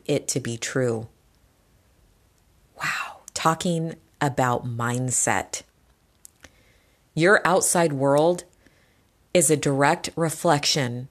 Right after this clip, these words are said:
of your internal world. What you think becomes your results. Wow. Have a great day.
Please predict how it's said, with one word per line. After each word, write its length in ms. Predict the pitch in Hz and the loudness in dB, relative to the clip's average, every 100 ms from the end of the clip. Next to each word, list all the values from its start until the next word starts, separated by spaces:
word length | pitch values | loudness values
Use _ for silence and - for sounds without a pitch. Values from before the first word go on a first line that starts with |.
| _ _ _ _ _ _ - | _ _ _ _ _ _ 0
of 160 | 147 | 2
your 160 | 147 143 | 4 4
internal 600 | - 139 - 156 143 139 | 2 -2 0 0 0 0
world. 480 | 131 127 113 - - _ _ _ _ _ _ | 0 0 0 -4 -8 _ _ _ _ _ _
What 340 | 143 160 196 | 2 4 4
you 120 | 185 | 2
think 580 | 175 - 156 170 220 - _ _ _ _ _ | -2 0 0 0 -4 -10 _ _ _ _ _
becomes 920 | - 143 - - 185 165 123 - - - _ _ _ | -4 -4 -4 -2 0 0 0 -2 -2 -4 _ _ _
your 340 | 143 139 143 | -2 2 2
results. 720 | 131 123 - 117 113 - - - _ _ _ _ _ _ _ _ _ _ _ _ _ _ _ _ _ _ _ _ _ _ _ _ - - - | 2 0 2 0 0 -2 -2 -2 _ _ _ _ _ _ _ _ _ _ _ _ _ _ _ _ _ _ _ _ _ _ _ _ -20 -12 -4
Wow. 280 | 131 120 - _ _ _ _ _ _ _ _ _ _ _ _ _ _ _ _ _ _ | -2 -2 -6 _ _ _ _ _ _ _ _ _ _ _ _ _ _ _ _ _ _
Have 360 | - - 175 165 | -6 2 4 2
a 140 | - | 0
great 380 | 147 151 151 147 | -2 0 2 2
day. 460 | 147 135 135 135 | 0 2 2 -2